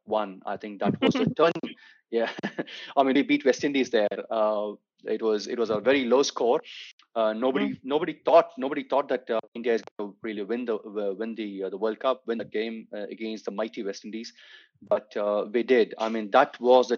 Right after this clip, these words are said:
Speaker 1: turning point as far as cricket is concerned in India. Um, so,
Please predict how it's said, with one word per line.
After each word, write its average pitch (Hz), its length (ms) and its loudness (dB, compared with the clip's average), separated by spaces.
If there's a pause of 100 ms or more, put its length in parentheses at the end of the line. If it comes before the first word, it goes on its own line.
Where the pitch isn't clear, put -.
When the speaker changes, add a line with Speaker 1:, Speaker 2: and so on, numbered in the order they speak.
(160)
Speaker 1:
turning 147 400 4
point 113 420 0
as 101 120 -4
far 110 120 -4
as 104 100 -4
cricket 131 300 -4
is 110 100 -6
concerned 107 460 -4
in 123 120 0
India. 107 400 -2 (220)
Um, 98 460 -12
so, 110 400 2